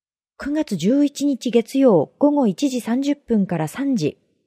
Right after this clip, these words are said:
会場、一は輝きプラザ一階、日だまりホール。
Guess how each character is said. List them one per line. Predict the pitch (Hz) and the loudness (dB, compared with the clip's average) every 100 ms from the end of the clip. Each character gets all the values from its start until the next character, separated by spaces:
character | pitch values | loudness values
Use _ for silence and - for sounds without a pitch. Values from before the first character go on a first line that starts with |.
| _ _ _ _ | _ _ _ _
会 | - 262 | -4 -4
場、 | 240 240 220 180 - _ _ | 2 4 4 2 -6 _ _
一 | 214 202 302 | -6 -2 0
は | 262 180 - | 2 0 -4
輝 | - 185 277 302 | -6 0 2 0
き | - | -2
プ | - | -2
ラ | 294 240 | 0 2
ザ | 190 | 0
一 | 170 - | -2 -8
階、 | - 220 208 - | -4 -2 -2 -4
日 | 190 | -2
だ | 277 | 0
ま | 302 | 0
り | 302 | -2
ホ | 269 294 262 | 0 2 2
ー | |
ル。 | 147 | 2